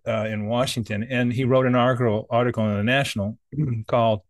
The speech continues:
How Ambitious is Biden's Middle East Policy? So I'm just gonna quote from it. Uh, the quote, "The Biden administration deserves credit for recognizing, particularly after the invasion of Ukraine, not only the centrality of this region to the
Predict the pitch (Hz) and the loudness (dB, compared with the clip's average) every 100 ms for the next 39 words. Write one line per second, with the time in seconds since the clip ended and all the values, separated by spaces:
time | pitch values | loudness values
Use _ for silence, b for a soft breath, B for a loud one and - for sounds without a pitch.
0 | _ _ - 143 135 127 123 123 117 - | _ _ -4 2 4 4 2 0 -2 -2
1 | 95 - 104 113 107 - 104 101 95 - | -4 -2 0 0 -2 -4 -4 -4 -6 -4
2 | 98 87 - 92 - 107 104 - _ _ | -4 -4 -6 -12 -6 -6 -6 -12 _ _
3 | _ _ _ _ _ _ _ _ _ _ | _ _ _ _ _ _ _ _ _ _
4 | _ 113 110 135 117 143 135 - 92 80 | _ -6 -2 -2 0 2 0 0 -6 -8
5 | _ _ _ _ _ - 107 98 101 107 | _ _ _ _ _ -8 -2 -2 0 -4
6 | - - 147 107 98 127 139 151 139 127 | -6 0 2 2 0 0 0 2 2 2
7 | 117 143 123 - 104 107 143 151 127 117 | 2 2 0 0 -2 2 0 0 0 0
8 | 104 95 92 135 139 117 104 92 90 92 | 0 -2 -2 -2 0 -2 -2 -4 -10 -12
9 | 104 - 156 160 120 110 - 101 101 107 | -8 -6 -4 -2 0 0 -2 -4 0 0
10 | 131 143 131 135 - 120 104 92 104 117 | 0 0 0 0 -2 -2 0 0 -2 -2
11 | 120 135 131 104 - 104 98 - 139 151 | 0 0 2 0 -2 -4 -4 -2 2 4
12 | 147 131 117 117 120 120 110 110 110 - | 4 4 2 0 0 0 0 -2 -4 -8
13 | 95 | -4